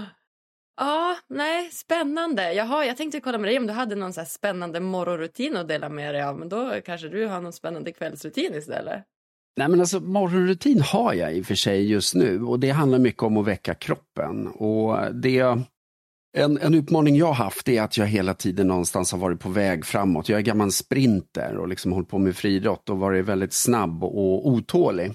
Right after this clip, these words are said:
Speaker 2: Så en morgonrutin jag har, det är att ta femton minuter till meditation varje morgon. Eh, när jag får till det och bara för att landa här och nu. Och sen har jag några, eh, övningar som jag gör för min kropp för att vakna. Och det är så här, vad heter det,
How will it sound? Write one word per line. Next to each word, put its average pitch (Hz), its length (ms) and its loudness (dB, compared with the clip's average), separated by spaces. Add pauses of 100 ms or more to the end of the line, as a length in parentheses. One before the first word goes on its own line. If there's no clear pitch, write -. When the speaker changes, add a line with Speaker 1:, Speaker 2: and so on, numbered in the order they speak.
(920)
Speaker 2:
Så 120 320 4
en 120 140 4
morgonrutin 110 720 4
jag 131 180 4
har, 87 220 0
det 104 120 -2
är 92 80 0
att 87 120 -2
ta 101 140 -2
femton 104 420 -2
minuter 95 320 0
till 92 140 -4
meditation 87 640 -2
varje - 180 -2
morgon. 50 420 -6 (880)
Eh, 92 220 -2
när 98 140 4
jag 95 120 -2
får 110 80 -2
till 87 320 0
det 92 180 0 (180)
och 98 240 -2 (200)
bara 95 240 2
för 95 120 -4
att 95 40 0
landa 87 260 0
här 85 180 -2
och 82 100 -2
nu. 98 220 -2
Och 113 220 -6
sen 113 200 -2
har 113 240 0
jag 113 120 0
några, 90 480 0
eh, 90 440 -12
övningar 117 580 2
som 101 180 -2
jag 92 80 2
gör 90 160 2
för 92 140 -6
min 95 160 2
kropp - 340 -2
för 101 120 -4
att 87 100 0
vakna. 82 420 -6
Och 85 160 -6
det 107 120 0
är 104 60 2
så 98 120 -2
här, 90 240 0 (440)
vad 98 120 -2
heter 98 220 -2
det, 90 180 -2